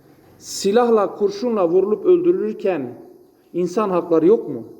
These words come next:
Var. Sadece Müslümanlara karşı insan hakları yok. Bir Hristiyanın birine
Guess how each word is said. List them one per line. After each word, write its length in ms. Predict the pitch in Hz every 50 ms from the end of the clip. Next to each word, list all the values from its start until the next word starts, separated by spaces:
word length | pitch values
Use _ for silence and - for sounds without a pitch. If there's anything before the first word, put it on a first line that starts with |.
| - - - _ _ _ _ _ _ _ -
Var. 300 | 139 151 208 202 165 - - - - - - - - - _ _ _
Sadece 600 | _ - - 214 233 294 302 311 269 170 196 165
Müslümanlara 880 | 147 156 185 - - - - 220 214 220 220 220 220 220 226 269 294 285
karşı 400 | - 233 214 202 180 - - 196
insan 400 | 170 180 175 165 - - 180 165
hakları 340 | 165 160 160 160 147 131 127
yok. 200 | 120 110 107 - - - - - - - - - _ _ _ _ _ _ _ _ _ _ _ _ _ _ _ _ _ _ _ _ _ _ _ _ _ _ _ _ _ _ - -
Bir 120 | 233 254
Hristiyanın 640 | 233 247 254 233 - - 240 240 240 254 269 247 226
birine 420 | 226 214 220 226 233 220 170 135